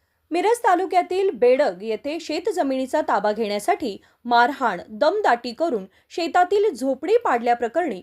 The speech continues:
माजी मंत्री धनंजय मुंडे यांचे मेहुणे व युवा राष्ट्रवादीचे माजी पदाधिकारी जितेंद्र उर्फ बाळासाहेब ओमासे यांच्यासह पाच जणांविरुद्ध गुन्हा दाखल झाला आहे. दरम्यान, सदर शेत जमिनीचा निकाल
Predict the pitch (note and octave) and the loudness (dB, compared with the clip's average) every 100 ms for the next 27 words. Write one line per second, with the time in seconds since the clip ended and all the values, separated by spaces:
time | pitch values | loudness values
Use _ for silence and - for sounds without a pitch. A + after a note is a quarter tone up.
0 | - A#3+ B3 E4+ A4+ B3 C4 C#4+ B3 G#3+ | -8 -2 -2 0 -2 -2 -4 -4 -4 -4
1 | G#3+ A3+ A3 A3+ D#4 D#4 G#3 G3+ A3+ G#3 | -2 -2 -2 -2 0 0 -2 -4 -4 -4
2 | G#3 A#3 D#4+ G3 - _ _ - F4+ D#4+ | -4 -2 -2 -4 -8 _ _ -2 0 0
3 | E4 F#4 A4 B3 - D4 C4 G#3+ A#3 C#4+ | 2 2 4 0 0 -2 -2 -2 -2 -2
4 | D4+ G#3 G3+ A3+ G#3 G#3+ G#3+ A#3+ B3 C#4+ | 0 -2 -4 -6 -4 -4 -4 0 0 0
5 | A#3 A3+ B3+ C4 B3+ E4 - _ _ D#4+ | -4 -6 -4 -2 0 -2 -2 _ _ -2
6 | G4 G4 F#4+ B3 A3 A3 A3 B3 A#3+ B3 | -2 2 2 4 4 2 0 -4 -2 -2
7 | B3 F#4 - F#3+ - _ _ - D#4+ D#4 | -2 -2 -2 -6 -8 _ _ -2 0 2
8 | D#4 A#4 G#4+ B3+ A#3+ - D4+ G4 F#4+ E4+ | 0 -2 0 0 -2 0 0 0 0 0
9 | A#3+ B3+ A#3+ A#3+ A3 C#4 A#3+ A#3 B3 A#3+ | 0 -2 -4 -4 -4 -4 -4 -4 -2 0
10 | B3 B3+ A3 G3 A3 G3+ G#3 A3 - _ | 0 0 -4 -4 -2 0 2 0 -2 _
11 | _ _ _ _ E4 E4+ F4+ G#4+ G#4+ - | _ _ _ _ 4 4 2 -2 -4 -4
12 | F4+ D4 A4+ A#4+ E4+ D#4 C4+ D4 C#4+ C#4+ | 0 2 0 0 -4 -4 -2 0 -2 -2
13 | D#4+ D4+ F#4 G#3+ G#3+ | -2 -2 -2 -2 -4